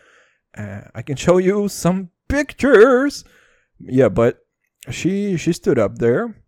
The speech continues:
and I started to, to making photos. But then this weird thing happened, dude. A spider, a spider, like, cli-, it, it, like, went down on the spider s-, string thingy,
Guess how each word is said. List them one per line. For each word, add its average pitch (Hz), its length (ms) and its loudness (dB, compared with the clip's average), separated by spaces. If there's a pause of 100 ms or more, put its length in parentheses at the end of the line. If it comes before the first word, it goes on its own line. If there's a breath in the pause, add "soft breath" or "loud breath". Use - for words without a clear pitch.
and 113 200 -2
I 139 120 -2
started 185 480 -4
to, 143 800 -4
to - 140 -10
making 151 240 -4
photos. - 560 -2 (580 soft breath)
But - 160 -10
then 226 240 -2
this 196 260 -6
weird 151 420 -4
thing 160 200 -2
happened, 107 480 -8
dude. 160 220 -6 (500 soft breath)
A 101 60 -10
spider, 165 840 -6 (240)
a - 60 -20
spider, 160 480 -8
like, - 260 -12 (200)
cli-, 113 380 -10 (680)
it, 139 160 -10 (160)
it, 139 120 -6
like, 120 260 -4
went 131 360 -2
down 151 560 -2
on 110 200 -2
the 104 500 -6
spider 160 580 -2
s-, - 180 -12 (160)
string 160 520 -2
thingy, 190 420 -2